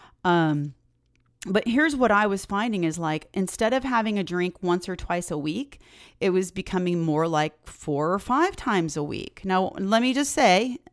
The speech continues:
just for the, I'm not saying, like, I was overdoing it, I was getting drunk. That's, that's not what I'm saying. But what I'm saying was m-,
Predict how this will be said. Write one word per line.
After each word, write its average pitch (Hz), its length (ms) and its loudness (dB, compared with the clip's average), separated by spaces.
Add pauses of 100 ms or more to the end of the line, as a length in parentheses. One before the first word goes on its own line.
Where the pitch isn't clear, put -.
just 196 320 -2
for 202 160 -4
the, 165 160 -10
I'm 190 120 0
not 233 200 4
saying, 220 260 0
like, 165 220 0 (380)
I 180 80 6
was 185 180 8
overdoing 196 540 4
it, 185 100 4
I 160 80 4
was 156 160 0
getting 156 240 -2
drunk. 160 440 0
That's, - 280 -4
that's 180 320 0
not 190 260 2
what 165 140 -4
I'm 156 120 -2
saying. 156 260 -4
But - 120 -8
what 202 120 2
I'm 208 100 0
saying 240 320 -2
was 185 240 2 (600)
m-, 190 200 0